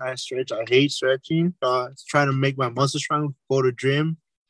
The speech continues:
try to swim and stuff like that, you know. Um, yeah, so try my, you know, feed my body, treat my l-, body a little bit better, you know. Um,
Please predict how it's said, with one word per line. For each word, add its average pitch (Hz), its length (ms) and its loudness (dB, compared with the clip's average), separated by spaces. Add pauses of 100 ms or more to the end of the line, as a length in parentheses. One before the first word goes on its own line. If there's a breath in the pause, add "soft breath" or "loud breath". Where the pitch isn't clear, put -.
(400)
try 127 180 0
to 117 80 -2
swim 135 420 2
and 127 120 -2
stuff 123 260 -6
like 107 220 -4
that, - 260 -2
you 147 80 -6
know. 127 300 -2
Um, 104 380 -4 (260)
yeah, 110 240 -6
so 113 480 2 (720 loud breath)
try 131 200 4
my, 123 260 2
you 123 120 0
know, 123 260 0 (100)
feed 143 140 2
my 123 140 2
body, 120 300 2
treat 139 220 -6
my 120 120 0
l-, 110 220 -4
body 120 280 2
a 113 40 -6
little 117 200 -4
bit 104 140 -8
better, 127 400 -2 (200)
you 120 80 -8
know. 123 280 -4 (140)
Um, 113 340 -2